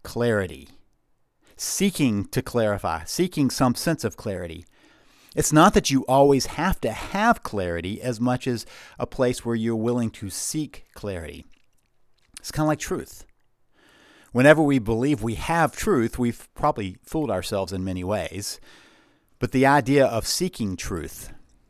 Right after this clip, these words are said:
matters much more than that. Seeking truth means that we will continue to look for the best answer, the better answer than where we are now.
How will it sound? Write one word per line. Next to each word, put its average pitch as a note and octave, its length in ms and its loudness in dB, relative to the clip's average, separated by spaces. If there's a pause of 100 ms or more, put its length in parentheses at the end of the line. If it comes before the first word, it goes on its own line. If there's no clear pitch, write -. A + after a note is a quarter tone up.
(260)
matters B2 360 -4
much A#2 220 -4
more B2+ 200 0
than E2+ 180 -10
that. - 340 -16 (640)
Seeking B2+ 640 0
truth A2 560 0
means A2+ 300 0
that A2+ 160 -2
we A2+ 160 -2
will A#2+ 160 0
continue B2 600 -4
to G#2 200 -10
look A2 260 -6
for G#2 320 -4 (300)
the A#2 120 0
best A#2+ 540 -2
answer, A#2 460 -4
the F#2+ 100 -6
better C3 460 0
answer F#2 480 -8
than G2+ 180 -8
where G2+ 140 -4
we G2 140 -4
are D#2+ 140 -8
now. A#2 340 -8